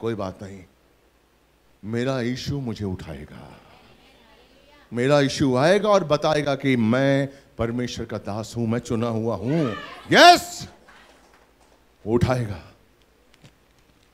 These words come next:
इसलिए धीरज के साथ उसकी बाट जोइए, उसका धन्यवाद दीजिए। जैसे अमितेश ने बताया, धन्यवाद का बलिदान।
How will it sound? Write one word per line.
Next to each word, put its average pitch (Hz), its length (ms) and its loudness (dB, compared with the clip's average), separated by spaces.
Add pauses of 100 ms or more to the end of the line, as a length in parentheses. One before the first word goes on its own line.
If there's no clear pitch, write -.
(2250)
इसलिए 127 240 -8
धीरज 196 360 2
के 185 120 -8
साथ 160 500 -8 (1400)
उसकी 123 340 -4
बाट 131 440 -8
जोइए, 95 680 -12 (1300)
उसका 131 240 0
धन्यवाद 147 580 4
दीजिए। 160 320 4
जैसे 143 240 2
अमितेश 151 460 -4
ने 151 60 -6
बताया, 160 400 -4
धन्यवाद 165 580 -4
का 185 140 -4
बलिदान। 185 760 0